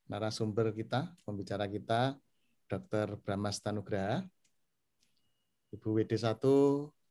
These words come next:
segenap dosen dan mahasiswa S dua, S tiga,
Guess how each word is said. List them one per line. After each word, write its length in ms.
segenap 480
dosen 560
dan 160
mahasiswa 640
S 160
dua, 320
S 160
tiga, 640